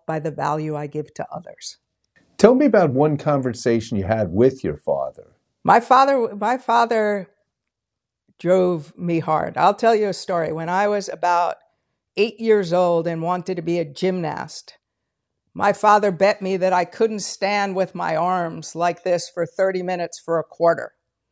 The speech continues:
Speaker 1: Or my father would throw me into the ocean and bet me a quarter that I couldn't swim three miles. So my father,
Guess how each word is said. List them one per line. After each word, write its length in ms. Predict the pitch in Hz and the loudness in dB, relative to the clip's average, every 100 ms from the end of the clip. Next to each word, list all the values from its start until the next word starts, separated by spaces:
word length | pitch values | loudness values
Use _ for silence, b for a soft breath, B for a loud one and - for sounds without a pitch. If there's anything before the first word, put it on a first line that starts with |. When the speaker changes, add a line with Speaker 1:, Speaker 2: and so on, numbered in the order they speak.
| _ _ _ _ | _ _ _ _
Speaker 1:
Or 180 | 151 175 | 0 2
my 200 | 190 196 | 4 2
father 420 | 196 196 208 202 | 4 4 4 2
would 200 | 185 180 | 0 -4
throw 320 | - 190 214 | -4 2 2
me 180 | 214 202 | 2 -2
into 280 | 196 190 190 | -4 -6 -4
the 180 | 180 185 | 4 4
ocean 380 | 190 - 185 | 4 0 -4
and 160 | 170 165 | -4 0
bet 200 | 180 - | 0 2
me 120 | 175 | 0
a 100 | 180 | -2
quarter 480 | 175 - 190 190 185 | -4 2 4 4 2
that 120 | 180 | 0
I 80 | 185 | -2
couldn't 300 | - 190 180 | -2 -6 -6
swim 440 | - 170 190 185 | -8 -4 -4 -6
three 340 | 170 - 185 175 | -10 -8 -4 -2
miles. 640 | 165 170 151 107 - - _ _ _ _ _ | 0 0 0 -4 -12 -20 _ _ _ _ _
So 240 | - 190 | 0 2
my 200 | 202 233 | 4 2
father, 720 | 233 226 226 233 220 208 196 | 2 2 2 2 0 -2 -4